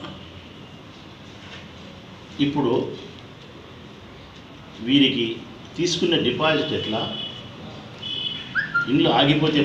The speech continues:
పరిస్థితి ఏంది? సొంత ఇంటి కల ఎప్పుడు నెరవేరుస్తావు? ఈ వ్యాజ్యం ఎప్పుడు తెగుతుంది? ఈ ప్రభుత్వం ఉంటుందా? ఇది మీరు చేసింది పేదలకు న్యాయమేనా?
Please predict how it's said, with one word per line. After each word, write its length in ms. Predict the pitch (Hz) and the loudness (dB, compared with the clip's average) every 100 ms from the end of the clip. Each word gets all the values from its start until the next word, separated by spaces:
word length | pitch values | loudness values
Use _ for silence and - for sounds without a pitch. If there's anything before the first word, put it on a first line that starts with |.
| 123 | 4
పరిస్థితి 360 | 123 - 123 | 2 2 0
ఏంది? 380 | 107 98 - - - - - - | 2 2 0 0 -6 -10 -10 -8
సొంత 300 | - 135 147 | -2 2 6
ఇంటి 280 | 165 151 143 | 6 8 6
కల 180 | 139 127 | 4 4
ఎప్పుడు 280 | 135 - 131 | 4 4 4
నెరవేరుస్తావు? 760 | 127 113 104 95 101 98 95 78 - - - - - - - - - 123 | 6 6 4 0 -4 -2 -2 -6 -10 -12 -16 -16 -18 -18 -16 -16 -2 0
ఈ 60 | |
వ్యాజ్యం 440 | 120 135 - 170 151 | 4 4 6 8 8
ఎప్పుడు 260 | - 147 | 6 4
తెగుతుంది? 720 | 143 117 135 139 107 104 - - - - - - - - 135 | 2 2 4 4 4 2 -2 -6 -12 -14 -14 -14 -14 -2 0
ఈ 60 | |
ప్రభుత్వం 500 | 139 135 151 - 139 | 2 2 2 2 2
ఉంటుందా? 480 | 131 - 151 120 113 - - - - - - - - - - - - - | 2 4 6 6 6 2 -6 -12 -16 -14 -14 -14 -16 -18 -18 -18 -18 4
ఇది 160 | 143 147 | 6 8
మీరు 120 | 147 | 8
చేసింది 480 | 143 165 185 175 147 | 10 8 8 8 8
పేదలకు 580 | 135 147 143 - 120 107 - - - | 6 6 6 4 2 0 -4 -10 -6
న్యాయమేనా? 640 | 101 120 143 147 123 98 | 0 6 6 8 6 2